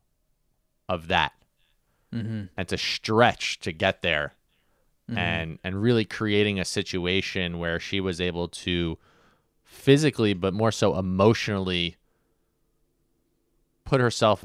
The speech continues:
Speaker 1: in the state that she really, really wanted to be in.
Speaker 2: Mm-hmm.
Speaker 1: And that's why when you said she, uh, she had wrote that her heart was full,
Speaker 2: Mm-hmm.
Speaker 1: you know, that, that, that really got the hairs on my, on my arms standing up,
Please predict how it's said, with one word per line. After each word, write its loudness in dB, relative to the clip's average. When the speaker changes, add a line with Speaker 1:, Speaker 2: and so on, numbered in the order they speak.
Speaker 1:
in -2
the -4
state -2
that -6
she -4
really, -2
really -2
wanted -4
to -10
be -6
in. -8
Speaker 2:
Mm-hmm. -6
Speaker 1:
And -4
that's -2
why 2
when -2
you -6
said -4
she, -6
uh, -2
she -8
had -6
wrote -2
that -10
her -6
heart -4
was -10
full, -6
Speaker 2:
Mm-hmm. -10
Speaker 1:
you -8
know, -4
that, -2
that, 0
that -2
really -4
got -4
the -6
hairs -4
on -8
my, -10
on -10
my -4
arms -6
standing -8
up, -10